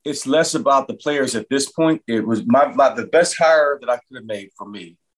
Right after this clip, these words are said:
was not my offensive coordinator, not my defensive coordinator, uh, s-, not my running backs coach or anybody that, of that nature. It was my chief of staff.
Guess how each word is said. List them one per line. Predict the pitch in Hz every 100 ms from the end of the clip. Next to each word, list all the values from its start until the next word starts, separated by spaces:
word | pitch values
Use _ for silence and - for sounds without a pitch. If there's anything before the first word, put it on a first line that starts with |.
| _ _ _ -
was | 101 107 104 95 95 - -
not | 104 110 127 135 -
my | 120 113 113 107 107 _ _ -
offensive | 110 113 110 101 92
coordinator, | - 98 95 90 95 101 117 117 -
not | 92 98 85
my | 90 90
defensive | 87 151 156 117 95 -
coordinator, | - 92 87 87 90 95 107 _ _ _ _ _ _
uh, | - 95 90 85
s-, | - - -
not | 98 113 120
my | 110 110
running | 110 117
backs | 107 113 110 -
coach | 123 110 110 110 -
or | 92
anybody | 101 107 107 107 107
that, | 104 95
of | 104
that | 107 107
nature. | 98 92 - 95 _ _ _ _ _ _
It | 110
was | 107
my | 107 92
chief | - 120
of | 107
staff. | - 90 76 -